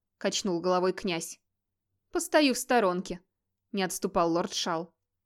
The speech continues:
Он не оставит неспящего наедине с адепткой, пусть не надеется. Мало ли что можно сотворить за пару минут. Сделать внушение, проклясть или украсть.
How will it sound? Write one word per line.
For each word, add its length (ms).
Он 180
не 80
оставит 440
неспящего 520
наедине 360
с 120
адепткой, 580
пусть 240
не 80
надеется. 640
Мало 260
ли 120
что 200
можно 260
сотворить 440
за 100
пару 220
минут. 400
Сделать 420
внушение, 600
проклясть 680
или 80
украсть. 640